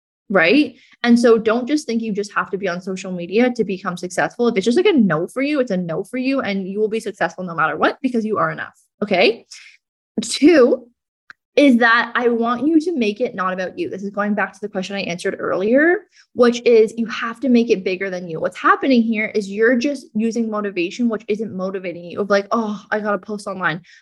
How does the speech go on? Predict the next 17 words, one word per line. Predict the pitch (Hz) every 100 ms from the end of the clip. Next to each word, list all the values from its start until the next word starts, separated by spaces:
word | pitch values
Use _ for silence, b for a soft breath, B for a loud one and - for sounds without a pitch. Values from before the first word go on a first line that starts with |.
| _
But | 240 240
what | 214 233
if | 294
it | 440
was, | 349 359
like, | 247 226 226 _ _ -
literally, | 214 220 285 311 320 339 - _ _
"There's | 247 240
people | 240 262 262 -
out | 185 208
there | 233
that | 226 - 196
need | 190 185 202
me | 233 311 339 -
and |
I | 208 196 190
need | 214 220 240